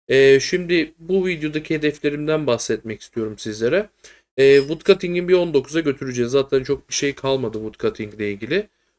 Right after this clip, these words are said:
Onu bir on dokuza götüreceğiz. E, mining'i on dokuz yapacağım bu videoda. E, quarrying'imi on üç yapmayı hedefliyorum. Arkeolojiyi, e, arttırabilirsem arttıracağım bu şeyde.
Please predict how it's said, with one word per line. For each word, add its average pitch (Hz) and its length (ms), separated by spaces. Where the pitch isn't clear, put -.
Onu 165 200
bir 175 60
on 165 220
dokuza 139 300
götüreceğiz. 143 560
E, 127 200
mining'i 175 520
on 175 180
dokuz 151 280
yapacağım 135 480
bu 123 120
videoda. 127 520
E, 117 560
quarrying'imi 156 640
on 156 140
üç 156 220
yapmayı 151 400
hedefliyorum. 127 720
Arkeolojiyi, 123 920
e, 120 200
arttırabilirsem 135 880
arttıracağım 131 680
bu 123 260
şeyde. 117 440